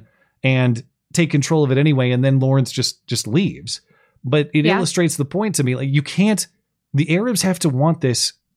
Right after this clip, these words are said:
Speaker 1: themselves. You can't have Lawrence just constantly pulling the Arab puppet strings to make it happen.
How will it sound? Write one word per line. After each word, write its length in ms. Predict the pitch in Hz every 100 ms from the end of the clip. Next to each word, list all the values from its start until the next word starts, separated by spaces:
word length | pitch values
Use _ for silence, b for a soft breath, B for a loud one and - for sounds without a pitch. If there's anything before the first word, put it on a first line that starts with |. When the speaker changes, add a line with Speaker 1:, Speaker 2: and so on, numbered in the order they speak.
| -
Speaker 1:
themselves. 680 | 135 127 - 165 117 - -
You 120 | -
can't 340 | - 175 165
have 220 | - 156 113
Lawrence 420 | 127 139 110 -
just 180 | 117 -
constantly 680 | - 123 - 131 113 104 - _ _ _ _ _ _ _ _ _ _ _ _
pulling 360 | - 175 175 160
the 180 | 139
Arab 300 | 131 143 117
puppet 360 | 101 160 156 123
strings 360 | - 107 98 101
to 80 | 117
make 200 | 113 101
it 80 |
happen. 420 | 107 160 143 -